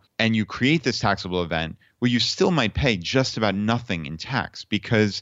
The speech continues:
once you take out your standard deduction and your personal exemptions and all those kind of things, maybe child tax credits or something, your tax liability is zero or pretty darn close. So even though you're creating this taxable event, there's very little tax. So that's this beautiful play where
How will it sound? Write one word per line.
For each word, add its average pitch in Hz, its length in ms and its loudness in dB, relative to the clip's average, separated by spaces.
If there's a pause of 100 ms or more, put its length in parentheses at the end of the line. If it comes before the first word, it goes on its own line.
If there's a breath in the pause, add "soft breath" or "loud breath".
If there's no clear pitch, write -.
(140)
once 127 240 0
you 127 80 -4
take 120 260 0
out 107 140 2
your 90 120 -4
standard 98 420 0
deduction 113 480 -2
and 92 80 -4
your 87 80 -4
personal 90 360 -4
exemptions 110 600 -2
and 92 80 -4
all 104 120 4
those 113 200 0
kind 98 140 0
of 92 60 -6
things, 101 280 -2
maybe 90 180 -2
child 87 300 -2
tax 110 240 0
credits 98 360 -2
or 98 60 -4
something, 98 540 -2
your 117 100 2
tax 151 380 -2
liability 98 420 2
is 90 100 -4
zero 104 480 2
or 90 160 2
pretty 131 360 0
darn 95 260 2
close. - 380 -2
So 104 340 0 (240 loud breath)
even 135 240 0
though 135 80 2
you're 113 180 2
creating 117 600 -2
this 95 160 -8
taxable 95 480 -6
event, 98 400 -2 (260 soft breath)
there's 104 180 0
very 110 280 4
little 95 260 0
tax. - 420 -8
So 104 160 -2
that's 117 380 0
this 101 180 -8
beautiful 113 720 -2
play 98 320 2
where 92 340 2